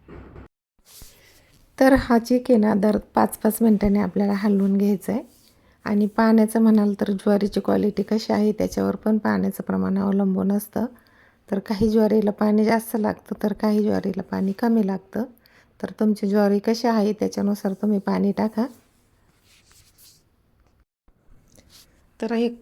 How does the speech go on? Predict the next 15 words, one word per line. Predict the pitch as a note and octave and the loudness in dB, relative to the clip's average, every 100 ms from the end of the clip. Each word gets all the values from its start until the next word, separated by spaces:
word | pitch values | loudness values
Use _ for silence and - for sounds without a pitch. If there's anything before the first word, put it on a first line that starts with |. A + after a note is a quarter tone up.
| _ | _
पाच | B3+ A#3 A#3 | -4 -2 -2
ते | B3 | -4
सहा | B3 B3+ A#3+ | 0 0 2
मिनटं | A3 G#3+ A3 | 0 -2 -2
झालेले | A#3 G#3+ G3+ G#3 | -2 -2 -2 -4
आहेत | A3+ G#3+ C#4+ - _ _ _ _ _ _ _ _ _ _ | -4 -4 -6 -10 _ _ _ _ _ _ _ _ _ _
आणि | - F#3+ G3 G3+ | -10 -6 -4 -4
आता | G3+ G3 G3 | -4 -6 -8
आपण | G3 G#3+ | -6 -4
याच्यावरती | G#3+ G#3 G#3 G#3 G3+ A#3 | -4 -4 -6 -8 -8 -6
आहे | A3+ | -6
ना, | G3 G#3 | -6 -6
झाकण | G#3+ G3+ G3+ G3 | -6 -8 -8 -8
ठेवणार | G#3+ G3 F#3+ | -6 -6 -6
आहोत. | G3 G3+ G#3+ | -8 -8 -8